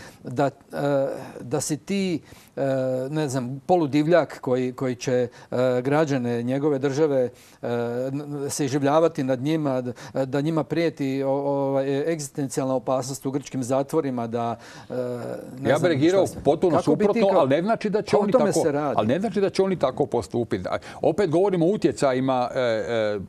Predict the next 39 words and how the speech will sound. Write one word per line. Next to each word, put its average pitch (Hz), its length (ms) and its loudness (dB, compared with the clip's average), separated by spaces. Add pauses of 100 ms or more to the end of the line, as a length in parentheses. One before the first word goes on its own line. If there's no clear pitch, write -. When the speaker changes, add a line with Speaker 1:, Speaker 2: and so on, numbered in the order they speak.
(160)
Speaker 1:
sad 139 140 4
da, 120 120 0
da 107 360 -2
ne, 104 180 -2
ne 113 160 0
bude, 113 320 -4
ne 113 200 -2
spekuliram, 120 560 -2 (300)
i 113 140 0
obavještajnog 131 760 0
rada, 107 560 2
i, 127 100 -4
i, 131 400 -2
i 120 40 -2
suradnje, 139 720 0
i, 131 240 -2
i 127 140 -4
širih 185 400 -2
interesa. 170 480 0
Ko 233 200 0
zna, 180 320 0 (400)
ko 247 140 2
Speaker 2:
Da. - 60 2
Speaker 1:
zna 208 140 2
što 196 140 2
se 185 120 0
još 170 140 2
iza 170 220 0
toga 165 300 2
događa. 185 420 0
Uopće 196 200 0
sam, 170 340 0
sam 214 280 0
taj 202 220 2
odlazak, 180 580 0
e, 123 300 0
tih 147 280 0
mladića 139 500 0
je 117 300 0